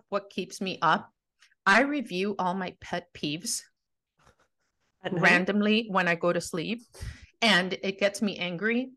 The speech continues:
Speaker 1: And do you know one of my greatest pet peeves,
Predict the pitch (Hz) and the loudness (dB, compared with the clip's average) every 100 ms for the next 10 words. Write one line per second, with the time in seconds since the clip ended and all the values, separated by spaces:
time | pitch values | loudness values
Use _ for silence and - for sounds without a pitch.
0 | - 175 170 - 202 226 277 285 - 175 | -10 -10 -10 -12 -6 -2 -2 -4 -8 -16
1 | 170 185 196 190 160 151 175 160 165 175 | -6 -4 -4 -4 -6 -6 0 0 2 -2
2 | 170 - 160 147 - 151 156 - | -6 -4 -4 -4 -8 -8 -8 -12